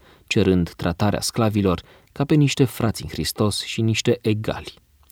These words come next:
Astăzi, creștinii sunt chemați să clădească mai departe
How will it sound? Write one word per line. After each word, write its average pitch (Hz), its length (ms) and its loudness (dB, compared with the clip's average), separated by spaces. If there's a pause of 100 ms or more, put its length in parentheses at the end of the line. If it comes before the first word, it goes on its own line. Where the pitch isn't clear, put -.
(480)
Astăzi, 175 380 4
creștinii 160 400 4
sunt 135 220 4
chemați 127 380 4
să 135 100 4
clădească 123 540 4
mai 123 160 6
departe 120 720 4